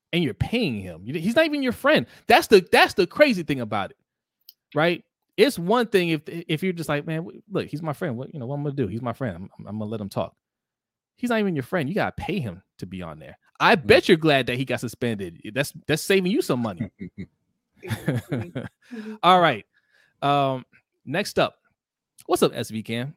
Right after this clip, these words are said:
Speaker 1: Thanks for com-, thanks for, thanks for coming through. It says he allowed him to spill nonsense for a milli. What do you mean he's happy he's not on the show? That's why, 'cause it's costing him a million dollars. <laughs>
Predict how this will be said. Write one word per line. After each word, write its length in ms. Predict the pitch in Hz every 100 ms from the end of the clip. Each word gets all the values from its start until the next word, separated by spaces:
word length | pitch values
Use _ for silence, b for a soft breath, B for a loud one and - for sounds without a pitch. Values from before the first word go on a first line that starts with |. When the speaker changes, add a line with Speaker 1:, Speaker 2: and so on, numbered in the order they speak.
| _
Speaker 1:
Thanks 140 | 180
for 100 | 151
com-, 220 | 139 131 -
thanks 160 | 220 -
for, 100 | 156
thanks 140 | 277 180
for 60 |
coming 240 | - 107 92
through. 120 | 92
It 40 | 87
says 160 | 110
he 120 | 131
allowed 300 | 123 117 117
him 120 | 113 110
to 100 | 98
spill 380 | - 120 113 107
nonsense 560 | 110 113 110 113 107 b b b b _
for 220 | 117 104
a 80 | 95
milli. 520 | 117 123 107 101 110 _ -
What 100 | 123
do 40 |
you 80 | 123
mean 340 | 117 123 120 104
he's 180 | 110
happy 460 | - 127 117 110 101
he's 220 | 110 98
not 160 | 107 104
on 80 | 95
the 60 |
show? 320 | - 98 85 -
That's 200 | 113 -
why, 360 | 214 151 101 104
'cause 120 | 117
it's 120 | 117
costing 280 | - 135 147
him 60 | 143
a 40 |
million 280 | 143 151 175
dollars. 420 | 190 262 110 95
<laughs> 40 | -